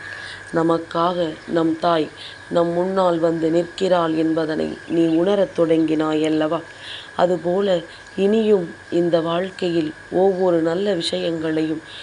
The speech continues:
நீ உணரத் தொடங்கிவிட்டால் அது போதும். கனவிலும் நினைத்து பார்த்திட முடியாத அளவிற்கு பெரும் மகிழ்ச்சி உன்னை தேடி வரும் என்பதில்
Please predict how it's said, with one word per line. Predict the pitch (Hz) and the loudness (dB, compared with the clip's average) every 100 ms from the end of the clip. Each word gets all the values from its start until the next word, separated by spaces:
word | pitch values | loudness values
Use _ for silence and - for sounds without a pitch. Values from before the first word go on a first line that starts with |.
| - - | -16 -2
நீ | 185 180 | 0 2
உணரத் | 175 196 214 202 | 2 2 2 0
தொடங்கிவிட்டால் | - 175 196 190 175 165 165 180 160 156 | 0 0 0 0 0 -2 -2 -2 -2 -4
அது | - 160 165 | -4 -2 -2
போதும். | 160 175 185 - - - - - - | 0 0 -2 -6 -18 -20 -18 -20 -12
கனவிலும் | - 165 170 180 180 175 160 - - | 0 2 4 2 2 0 -2 -6 -2
நினைத்து | 170 170 185 - 180 | 0 2 0 -4 -2
பார்த்திட | 185 190 - - 185 | 2 0 -2 -4 0
முடியாத | 180 175 175 180 185 202 196 | 0 0 2 4 4 2 0
அளவிற்கு | 170 170 175 170 175 | 2 0 -2 -4 -6
பெரும் | 160 165 160 | -2 0 0
மகிழ்ச்சி | 160 180 196 175 - 170 160 - | 0 -2 -6 -6 -4 -4 -4 -4
உன்னை | 160 165 156 151 | -2 2 0 -2
தேடி | 175 190 196 175 | 0 0 2 2
வரும் | 170 160 156 | 2 2 0
என்பதில் | 160 160 160 151 | -2 -2 -2 -2